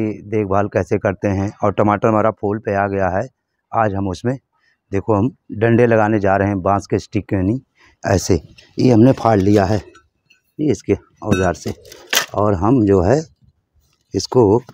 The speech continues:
आज जो है ये छोटा पेड़ है, गिर रहा था तो हम इसको ऐसे ठोंक दे रहे हैं, ठोंक दिया जी। और उसके बाद <clears throat> हम ये फूल पे भी आ गए हैं, टमाटर गिर रहे थे, हमने पहले बांध दिया है।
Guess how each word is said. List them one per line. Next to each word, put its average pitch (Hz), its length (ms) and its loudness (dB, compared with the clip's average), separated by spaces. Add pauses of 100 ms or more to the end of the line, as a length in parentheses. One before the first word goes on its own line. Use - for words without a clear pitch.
(180)
आज 120 200 4
जो 110 180 2
है 113 140 2
ये - 800 -10
छोटा 107 400 -2
पेड़ 113 300 2
है, 113 120 2 (260)
गिर 113 200 4
रहा 98 240 2
था 117 180 -2
तो - 580 -16
हम 95 100 -4
इसको - 280 -4
ऐसे 104 200 -4
ठोंक - 600 -6
दे 92 180 -4
रहे 85 200 -2
हैं, - 80 -8 (1400)
ठोंक 104 240 2
दिया 120 220 6
जी। 151 160 2 (920)
और 113 200 4
उसके 139 300 2
बाद 127 220 2 (160)
<clears throat> 175 240 2 (1500)
हम 110 180 -4
ये 117 140 0 (520)
फूल 120 300 2
पे - 140 0
भी 147 160 4
आ 117 140 6
गए 107 140 2
हैं, 107 200 0
टमाटर 110 400 -4
गिर 117 180 0
रहे 101 220 0
थे, 113 160 -6
हमने - 760 -8
पहले 113 340 4
बांध 113 280 2
दिया 104 280 2
है। 107 140 0